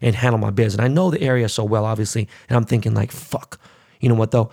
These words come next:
It's not that bad. It's all good. I mean, just, you know, fuck it. It's all good. I got a bag." You know, thank God that I, you know, having three kids, you know, you have fucking baby wipes around. I got dude wipes. I got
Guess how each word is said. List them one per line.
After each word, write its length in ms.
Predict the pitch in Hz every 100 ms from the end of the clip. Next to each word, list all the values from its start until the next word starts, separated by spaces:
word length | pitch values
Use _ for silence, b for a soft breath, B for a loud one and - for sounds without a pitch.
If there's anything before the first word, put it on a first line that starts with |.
| B B B
It's 160 | 120 -
not 180 | 107 -
that 160 | 127
bad. 220 | 175 135 131
It's 160 | -
all 100 | 117
good. 240 | 113 165 131
I 220 | _ 117
mean, 80 | 104
just, 180 | -
you 60 | 117
know, 100 | 135
fuck 440 | - - - 143
it. 80 | 127 -
It's 140 | 123
all 200 | - 104
good. 160 | 110 120
I 60 |
got 180 | 117 101
a 40 | 104
bag." 360 | 104 127 156 - _ _ _ _ _ _ _ _ _ _ -
You 80 | 123
know, 180 | 110 107 B B
thank 300 | - 117 -
God 380 | 120 110 127 151 B B B
that 100 | 123
I, 120 | 110 -
you 80 | 107
know, 80 |
having 320 | 98 113 107 107
three 220 | 113 113
kids, 320 | - 131 127
you 40 |
know, 80 | 107
you 120 | 104
have 200 | 104 104
fucking 280 | - 120 131
baby 220 | 117 117
wipes 280 | 123 131 -
around. 180 | 135 135 B -
I 80 |
got 300 | 147 143 120
dude 260 | - 117 127
wipes. 300 | 139 143 - B B -
I 100 | 165
got 300 | 185 180 -